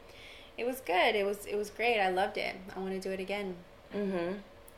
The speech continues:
Speaker 2: And it was a recurring role, so a lot of people straight off don't normally have a recurring role. At least, you know, giving you guys a little bit of info about,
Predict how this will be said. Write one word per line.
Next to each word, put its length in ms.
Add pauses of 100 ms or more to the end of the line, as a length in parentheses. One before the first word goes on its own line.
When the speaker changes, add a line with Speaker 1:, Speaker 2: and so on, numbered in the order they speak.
(140)
Speaker 2:
And 120
it 60
was 120
a 60
recurring 460
role, 200
so 120
a 40
lot 240
of 60
people 500
straight 260
off 400
don't 260
normally 360
have 480 (360)
a 40
recurring 520
role. 280
At 100
least, 280
you 120
know, 160
giving 240
you 80
guys 160
a 60
little 160
bit 100
of 80
info 400
about, 400